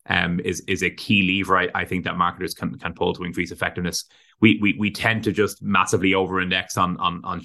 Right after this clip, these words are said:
on the short term, um, and, and, you know, focus on, you know, immediate results. What, what, what can we do this quarter? Um, but, you know, the, the lure of efficiency, um, you know, comes at the expense of, of, of effectiveness. So, so minutes is,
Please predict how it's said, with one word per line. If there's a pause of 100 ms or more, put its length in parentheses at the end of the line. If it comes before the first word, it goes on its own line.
(140)
on
the
short
term, (180)
um,
and,
and,
you
know,
focus
on, (580)
you
know,
immediate
results.
What,
what,
what
can
we
do
this
quarter? (400)
Um,
but,
you
know,
the,
the
lure
of
efficiency, (320)
um,
you
know,
comes
at
the
expense
of,
of,
of
effectiveness.
So, (400)
so
minutes
is,